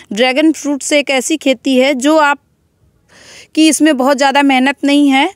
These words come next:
आपने एक साल लगाया और पच्चीसों साल इससे मुनाफा कमाया। और आप अन्य फसल भी, हल्दी है और स्ट्रॉबेरी है, बीच-बीच में आप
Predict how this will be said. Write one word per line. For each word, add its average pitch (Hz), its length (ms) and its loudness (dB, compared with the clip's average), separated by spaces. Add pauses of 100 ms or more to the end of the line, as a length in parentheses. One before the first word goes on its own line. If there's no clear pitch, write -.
(140)
आपने 269 440 0
एक 262 220 0
साल 254 220 0
लगाया 233 420 2
और 269 100 0
पच्चीसों 262 520 -4
साल 240 300 -2
इससे 254 380 -4
मुनाफा 240 440 -2
कमाया। 180 480 -4 (540)
और 277 220 2
आप 277 180 0 (180)
अन्य 294 260 2
फसल 294 380 -2
भी, 285 200 -2
हल्दी 269 440 0
है 254 360 2
और 254 160 2
स्ट्रॉबेरी 262 640 0
है, 240 320 0
बीच-बीच 262 580 -2
में 262 140 0
आप 240 200 -2